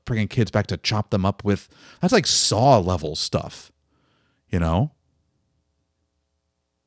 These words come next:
But it's a fairy tale. It's been around forever. We all know it. It's, it's kid stuff. Right?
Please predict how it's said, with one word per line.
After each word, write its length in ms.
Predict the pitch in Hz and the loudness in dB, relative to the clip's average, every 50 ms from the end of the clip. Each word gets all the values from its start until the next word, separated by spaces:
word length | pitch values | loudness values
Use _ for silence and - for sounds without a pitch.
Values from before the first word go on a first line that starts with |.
| _ _ _ _ _ _ _ _ _ _ _ _ _ _ _ _ _ _ _ _ _ _ _ _ _ _ _ _ _ _ _ _ _ _ _ _ | _ _ _ _ _ _ _ _ _ _ _ _ _ _ _ _ _ _ _ _ _ _ _ _ _ _ _ _ _ _ _ _ _ _ _ _
But 140 | - 160 156 | -2 0 0
it's 120 | 147 - | 2 0
a 60 | 156 | -2
fairy 380 | 135 - - 180 196 220 214 196 | -2 0 0 2 2 2 2 0
tale. 500 | - - 80 78 78 85 82 76 73 - _ _ _ _ _ _ _ _ _ _ _ _ _ _ _ _ | 0 -4 -6 -6 -8 -10 -12 -14 -18 -20 _ _ _ _ _ _ _ _ _ _ _ _ _ _ _ _
It's 100 | _ - | _ -8
been 140 | - 180 | -4 -2
around 180 | 180 180 185 180 | 0 0 0 0
forever. 800 | 170 185 196 202 208 220 220 196 147 104 87 78 78 73 76 - _ _ _ _ _ _ _ - | 0 0 2 2 2 2 4 4 2 2 2 0 -2 -6 -8 -12 _ _ _ _ _ _ _ -8
We 120 | 202 208 | -4 -2
all 140 | 220 214 208 | 0 2 2
know 300 | 185 147 117 117 127 135 | 2 4 4 4 6 6
it. 80 | 151 160 | 6 4
It's, 140 | 165 - 202 | 2 0 -2
it's 340 | 208 214 214 220 226 208 | -4 -2 -2 -2 -4 -4
kid 320 | - - 247 254 254 220 - | -4 -4 -2 -2 -2 -2 -4
stuff. 1120 | - - - 165 143 127 117 104 92 90 85 82 85 82 82 80 78 - - - - _ _ _ _ _ _ _ _ _ _ _ _ _ _ _ _ _ _ _ _ _ _ _ _ _ _ _ _ _ _ _ _ _ _ | -8 -6 0 2 4 6 6 6 6 4 2 2 0 0 -2 -2 -4 -8 -12 -18 -20 _ _ _ _ _ _ _ _ _ _ _ _ _ _ _ _ _ _ _ _ _ _ _ _ _ _ _ _ _ _ _ _ _ _
Right? 340 | 139 139 156 190 220 247 254 | -6 -4 -2 0 0 -2 -4